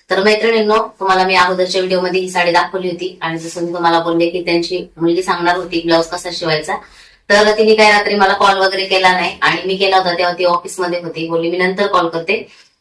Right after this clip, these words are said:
आणि नंतर तिचा कॉल आला नाही. नंतर मग तिच्या मम्मीचा मला रात्री कॉल आला खूप उशिरा आणि तेव्हा त्या बोलल्या की, "अं, आहे तसं शिव सिंपल." तर मी म्हटलं, "मी वाट बघत होते फोनची, कारण मला दुसरे पण ब्लाऊज येतं."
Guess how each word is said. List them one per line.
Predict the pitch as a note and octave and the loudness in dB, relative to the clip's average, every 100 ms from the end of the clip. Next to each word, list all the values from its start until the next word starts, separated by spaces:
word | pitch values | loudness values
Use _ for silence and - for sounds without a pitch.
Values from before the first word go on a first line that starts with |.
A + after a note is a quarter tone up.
| - | -4
आणि | D#3+ F3 F3+ | -2 0 -2
नंतर | F3+ F3+ F3 | -2 -2 -2
तिचा | F3+ F3 | -2 -2
कॉल | F3 E3+ | 0 2
आला | E3 F3 F#3 | 2 2 0
नाही. | E3+ E3+ | -2 -6
नंतर | F3+ E3+ F3 | -6 -6 -6
मग | E3+ E3 | -8 -8
तिच्या | F3+ E3+ | -8 -6
मम्मीचा | E3+ E3+ E3+ F3+ | -4 -4 -6 -6
मला | E3+ E3 | -2 0
रात्री | E3 E3 F3+ | -2 -2 -2
कॉल | F3 E3 | 0 0
आला | D3+ D#3 D#3 _ _ - | 0 -2 -6 _ _ 0
खूप | A3 | 0
उशिरा | G3+ G3 G3 F3+ - _ _ - | 2 0 2 0 -2 _ _ -20
आणि | D3+ D#3+ E3+ E3+ F3 | -14 -2 0 2 0
तेव्हा | F#3+ F#3 F#3 | 0 0 0
त्या | F3+ | 0
बोलल्या | F3+ F3+ F#3+ | 0 0 -2
की, | G#3 G3 - | -2 -4 -2
"अं, | E3+ E3+ E3 | -2 0 -2
आहे | - F#3 F#3 | -4 -6 -4
तसं | F#3+ G#3 | -6 -6
शिव | F#3+ G3 G3+ | -4 -2 -2
सिंपल." | G3 G3 F3+ F#3+ B3+ - - _ | -2 -4 -2 -2 -2 -8 -20 _
तर | - | -4
मी | G#3 | 0
म्हटलं, | G#3 G#3 G#3 | 2 4 6
"मी | |
वाट | G#3+ G#3 G#3 | 6 6 4
बघत | G#3+ G#3+ | 0 -2
होते | F#3+ F#3 F#3+ | -2 -4 -2
फोनची, | F#3 F3+ G3+ G#3+ - - - | -4 -4 -4 -6 -8 -10 0
कारण | F3+ F#3 | 2 4
मला | F#3+ | 2
दुसरे | F#3+ G3 G3 | 0 -2 -2
पण | G3 G3 | -2 2
ब्लाऊज | F#3 F3 E3+ | 2 4 2
येतं." | E3+ F#3 | 0 -2